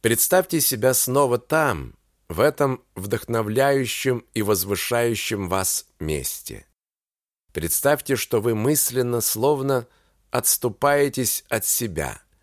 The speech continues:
как будто делаете от самого себя шаг назад и центр восприятия перемещаете за спину,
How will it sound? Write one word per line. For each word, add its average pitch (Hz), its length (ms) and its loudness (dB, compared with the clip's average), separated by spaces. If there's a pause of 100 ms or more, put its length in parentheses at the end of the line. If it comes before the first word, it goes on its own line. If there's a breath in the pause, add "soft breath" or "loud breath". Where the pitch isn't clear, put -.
(200)
как 101 220 -4
будто 175 340 0
делаете 147 760 0 (500 soft breath)
от - 160 -4
самого 135 480 2
себя 139 400 2
шаг - 360 -2
назад 135 640 0 (140)
и 127 80 -4
центр 147 540 0
восприятия 120 880 -2 (480 soft breath)
перемещаете 117 960 0
за 135 200 0
спину, 69 480 -6